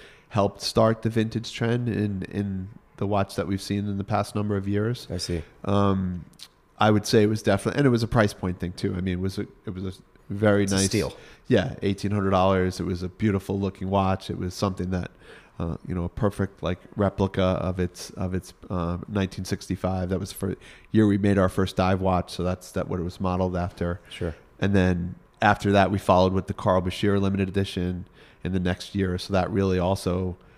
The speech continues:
Speaker 1: took off and really, uh, you know, gave it even more legs. So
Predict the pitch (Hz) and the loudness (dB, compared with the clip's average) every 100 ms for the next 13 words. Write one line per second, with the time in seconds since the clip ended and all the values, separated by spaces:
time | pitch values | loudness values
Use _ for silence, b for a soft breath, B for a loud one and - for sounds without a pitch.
0 | b _ 101 92 87 76 - 82 90 92 | b _ -4 -2 -2 -2 -4 -6 -2 -2
1 | 90 90 - _ - 85 80 80 73 - | -2 -6 -12 _ -10 -6 -4 -4 -6 -10
2 | - _ - - 92 87 104 95 90 - | -20 _ -14 -4 -4 -2 0 0 0 -2
3 | 98 90 95 92 92 90 92 - - 87 | -2 0 0 0 0 0 -4 -10 -14 -10